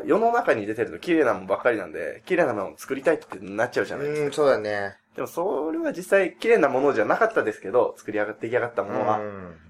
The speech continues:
Speaker 1: ただ、全然十分だったなと思って。
Speaker 2: うん。
Speaker 1: はい。思いましたね。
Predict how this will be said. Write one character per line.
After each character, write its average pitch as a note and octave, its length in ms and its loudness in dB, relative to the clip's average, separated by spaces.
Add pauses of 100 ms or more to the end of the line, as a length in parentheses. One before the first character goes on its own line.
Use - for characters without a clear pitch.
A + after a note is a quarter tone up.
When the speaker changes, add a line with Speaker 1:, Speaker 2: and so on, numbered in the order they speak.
(180)
Speaker 1:
た G3 100 -4
だ、 F#3 400 4 (600)
全 B2+ 220 -8
然 G3 160 -6
十 F#3+ 160 -2
分 G#3+ 160 -4
だ F3+ 80 4
っ - 60 -8
た F2 100 -4
な G#2+ 120 -10
と - 160 -18
思 - 120 -18 (120)
っ - 20 -20
て。 - 240 -8
Speaker 2:
う B2 80 -6
ん。 A#2 260 -4
Speaker 1:
は G2 320 -14
い。 F#2 60 -20 (360)
思 G2+ 200 -6
い G2+ 40 -8
ま G2+ 140 -14
し - 100 -20
た - 100 -20
ね。 A2 220 -20